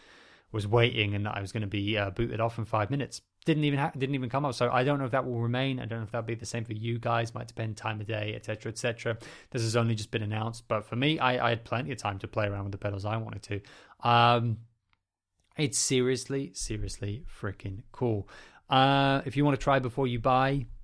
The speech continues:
here you go. If you're interested in one of these pedals, or you just miss that experience right now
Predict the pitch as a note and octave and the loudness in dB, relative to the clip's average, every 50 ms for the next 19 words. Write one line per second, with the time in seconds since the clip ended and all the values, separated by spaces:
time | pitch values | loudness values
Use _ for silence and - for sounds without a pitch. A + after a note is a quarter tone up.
0 | - - - - - - - - C#3+ C#3+ C#3 C3+ B2+ C3 B2+ B2+ C3+ A#2+ - - | -18 -20 -20 -20 -20 -8 0 4 4 6 6 6 4 4 4 4 4 2 -2 -8
1 | - - - - B2 A2+ - C#3 C3+ C3+ C3 B2 - C3 A#2+ - C3 B2+ B2 B2+ | -16 -14 -8 -6 -4 -2 0 2 2 2 2 0 0 -2 -2 -2 -4 -4 -2 -4
2 | B2+ B2 A#2+ A#2+ A2+ - C3 C3 C3 C3+ C3 C3 B2+ B2 B2 A#2+ A#2+ C3+ A#2 C3 | -4 -4 -4 -6 -6 -4 -4 -2 -2 -2 -4 -4 -4 -4 -4 -4 -4 -4 -4 -2
3 | B2+ C3 C3+ C#3+ C#3+ C3+ - - C3+ - B2+ B2+ - - - - - _ - D3 | -2 0 2 2 0 0 0 -4 -6 -8 -8 -8 -8 -8 -8 -8 -8 _ 0 2
4 | D3+ D#3+ E3+ D#3 C#3 A2+ G2+ - - - A2 G#2 A2 B2 C3 A#2 G#2 G2 F#2+ F#2 | 2 2 2 2 0 -2 -4 -8 -6 -4 -4 -4 -4 -6 -8 -6 -6 -6 -8 -10
5 | F2 | -12